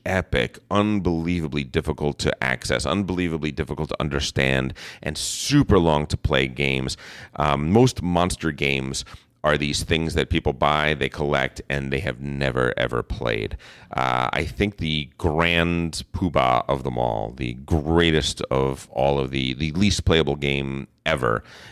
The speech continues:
is a game called Campaign for North Africa. Nineteen seventy-nine. So that was, uh,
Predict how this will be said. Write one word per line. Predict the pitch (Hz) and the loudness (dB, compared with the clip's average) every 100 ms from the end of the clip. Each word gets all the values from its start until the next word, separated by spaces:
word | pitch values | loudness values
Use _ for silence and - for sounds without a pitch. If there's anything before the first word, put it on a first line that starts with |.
| - | -8
is | 71 71 | -4 -2
a | |
game | 69 73 76 | 0 0 0
called | 76 - 67 - | 0 0 0 0
Campaign | - 92 92 - 87 87 | -2 0 0 2 0 0
for | - 65 | -2 -8
North | 67 78 73 - | -4 -2 -2 -4
Africa. | 62 62 50 - - - - _ _ _ - | -4 -4 -8 -12 -12 -14 -20 _ _ _ -10
Nineteen | 65 85 95 - 87 | 0 0 0 0 0
seventy-nine. | - 82 80 78 69 69 67 - - - - | 2 2 4 2 2 2 0 -4 -14 -18 -4
So | 92 | 2
that | 113 | 4
was, | 110 98 73 | 4 4 2
uh, | 85 85 82 | 2 4 2